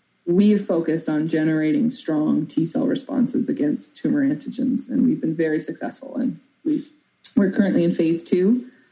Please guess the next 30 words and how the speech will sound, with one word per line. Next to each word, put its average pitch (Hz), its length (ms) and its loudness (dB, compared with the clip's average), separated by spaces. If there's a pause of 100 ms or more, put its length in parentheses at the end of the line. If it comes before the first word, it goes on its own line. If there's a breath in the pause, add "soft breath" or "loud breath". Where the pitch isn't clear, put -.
(120)
in 170 180 2
multiple 165 360 0
indications. 175 760 2
I 180 60 -8
think - 180 -4
the 160 80 -8
one, - 300 -6
the 190 100 0
one 196 160 4
that 175 120 4
we're 170 100 -2
most, 170 520 -2
um, 165 280 -2
advanced 180 440 0
in 226 100 6
is 196 140 4
ovarian 165 440 0
cancer, 247 500 0 (480)
but - 80 -4
we 156 140 0
also 160 260 -4
have 151 240 -4
data 151 220 0
in, 143 440 -2
uh, 135 140 -2 (100)
diffuse 165 400 -4
large 147 260 -4
B 151 120 0
cell 147 220 -6
lymphoma. 156 600 0